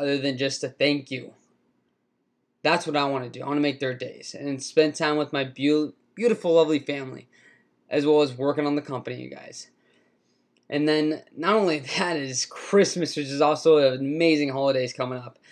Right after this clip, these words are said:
'Cause again, I can do the same thing. I can give. Giving is way better than receiving. I don't care who says it isn't, it is.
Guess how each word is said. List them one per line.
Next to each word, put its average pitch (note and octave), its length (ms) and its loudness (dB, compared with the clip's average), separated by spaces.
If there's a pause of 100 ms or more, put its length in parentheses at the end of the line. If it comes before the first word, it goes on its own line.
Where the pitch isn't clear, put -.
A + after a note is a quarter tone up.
(240)
'Cause C#3+ 140 -2
again, D3 360 2 (140)
I C#3 100 0
can C#3+ 140 -6
do C#3+ 100 -2
the C3+ 60 -4
same D3+ 420 2
thing. B2+ 380 -8 (960)
I C3+ 100 -2
can C#3 220 -4
give. B2 400 -6 (880)
Giving C3+ 500 2 (400)
is C3 160 -4
way D#3 400 8
better C3+ 200 6
than B2 140 0
receiving. B2 560 -8 (560)
I D#3 80 -2
don't D#3+ 160 2
care C#3+ 140 2
who F3 340 -6
says D#3 300 4
it D3 100 2
isn't, D3+ 380 0 (420)
it C#3+ 140 0
is. - 380 -8